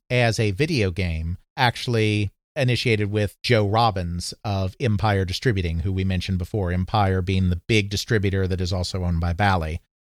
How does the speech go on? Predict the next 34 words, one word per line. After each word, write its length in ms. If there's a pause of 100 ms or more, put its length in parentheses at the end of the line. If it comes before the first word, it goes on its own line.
(320)
Joe 160
Robbins 400
suggested 480
to 120
Dave 640 (340)
that 300
they 160
make 440
a 260
submarine 920
game, 420
that 180
he 100
thought 360
that 180 (260)
they 140
were 80
kind 200
of 80
overdue 400
for 140
that, 300
and 120
the 40
technology 640
was 160
such 360
that 140
they 140
could 200
do 320
a 360
decent 320
approximation 920